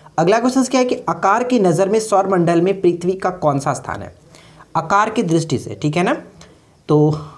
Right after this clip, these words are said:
ये क्वेश्चंस भी हम लोगों ने ऊपर में देखा ही था, आकार की दृष्टि से पांचवा है, ध्यान रखिएगा, ऑप्शन सी को टिक करेंगे। जिस तरह से हम कह सकते हैं कि आकार में सबसे बड़ा पृथ्वी, सेकंड शनि,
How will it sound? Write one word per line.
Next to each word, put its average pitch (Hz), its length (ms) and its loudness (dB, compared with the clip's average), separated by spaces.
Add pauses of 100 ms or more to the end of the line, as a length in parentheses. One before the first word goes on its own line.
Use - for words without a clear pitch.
(280)
ये 147 100 2
क्वेश्चंस 202 300 -2
भी 226 80 0
हम 226 60 2
लोगों 214 140 2
ने 208 60 2
ऊपर 220 160 0
में 214 120 0
देखा 180 200 2
ही 202 80 2
था, 190 120 -2
आकार 160 340 0
की 185 100 0
दृष्टि 180 260 0
से 190 140 -2
पांचवा 147 360 0
है, 208 220 -2
ध्यान 135 200 -2
रखिएगा, 151 260 0
ऑप्शन 165 440 -2
सी 175 260 -2
को 127 140 -2
टिक 107 240 -8
करेंगे। 95 320 -10 (180)
जिस 139 200 -2
तरह 170 100 0
से 180 100 0
हम 180 60 0
कह 180 100 0
सकते 180 260 -2
हैं 180 60 0
कि 175 60 0
आकार 151 220 0
में 170 80 0
सबसे 165 280 -2
बड़ा 160 160 0
पृथ्वी, 151 400 -2
सेकंड 160 380 -4
शनि, 156 440 0